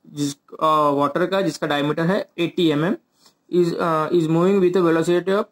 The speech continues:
twenty meter per second। यहाँ पे वेलोसिटी directly given है, तो वेलो-, इसके पहले numerical में हमको head दिया था, उससे हम लोगों ने वेलोसिटी निकाली थी।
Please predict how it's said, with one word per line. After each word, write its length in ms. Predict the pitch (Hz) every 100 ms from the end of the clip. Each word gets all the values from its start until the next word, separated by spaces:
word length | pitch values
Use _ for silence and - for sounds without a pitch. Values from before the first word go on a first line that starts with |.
| -
twenty 300 | 160 151 170
meter 200 | 160 165 170
per 80 | 180
second। 260 | 160 147
यहाँ 180 | 147 143
पे 100 | 165
वेलोसिटी 380 | 156 156 165 175
directly 400 | 156 151 151 220
given 340 | 185 160 143
है, 120 | 127 - _ _ -
तो 120 | 135
वेलो-, 640 | 131 139 147 147 139 - -
इसके 200 | - 160
पहले 200 | 160 180
numerical 400 | 170 165 160 165
में 120 | 175
हमको 420 | 156 156 160 175
head 280 | 160 208 190
दिया 180 | 165 143
था, 80 |
उससे 300 | 185 175 -
हम 100 | 185
लोगों 140 | 170 185
ने 60 |
वेलोसिटी 340 | 208 226 190 165
निकाली 240 | 151 143
थी। 200 | 139 233